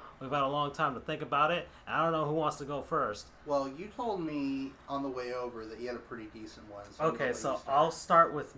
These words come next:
Speaker 1: me, and I'm, I'll just look up, uh, let's see. Uh, I'll, I'll see if I can find this frickin' law firm.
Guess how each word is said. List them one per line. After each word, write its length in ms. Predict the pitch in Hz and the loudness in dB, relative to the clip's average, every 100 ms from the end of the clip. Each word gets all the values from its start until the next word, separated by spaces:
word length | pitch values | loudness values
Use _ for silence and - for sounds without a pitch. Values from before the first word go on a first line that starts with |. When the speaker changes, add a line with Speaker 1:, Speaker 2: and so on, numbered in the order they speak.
| 120 | -10
Speaker 1:
me, 480 | 131 151 107 95 113 - - - - - - - | -4 -4 -4 -8 -12 -14 -20 -20 -20 -20 -20 -8
and 760 | 131 123 120 120 120 120 120 123 - | -4 -2 -2 0 -2 -4 -6 -10 -12
I'm, 180 | 123 139 - 127 - | -12 -12 -12 -16 -14
I'll 80 | 127 | -16
just 220 | - - | -14 -8
look 220 | 180 175 | -8 -4
up, 240 | 185 170 - - - - - - - | -2 -2 -4 -18 -20 -20 -20 -20 -10
uh, 640 | 135 135 131 127 123 120 113 | -4 -2 -2 0 0 -2 -4
let's 180 | 113 - | -8 -12
see. 100 | 110 98 95 - - - - - - - 110 | -12 -10 -12 -16 -20 -20 -20 -20 -20 -20 -14
Uh, 280 | 110 107 - | -12 -10 -8
I'll, 140 | 117 - 127 | -10 -8 -6
I'll 100 | 127 | -6
see 220 | - 269 | -6 -6
if 120 | 240 | -2
I 80 | 156 | -2
can 160 | 156 | -2
find 480 | 156 - 147 190 180 | -8 -4 0 0 0
this 160 | 143 123 | -4 -4
frickin' 400 | 185 175 147 123 | -2 0 -2 0
law 220 | 139 143 | 2 2
firm. 320 | - 113 - | -2 -4 -4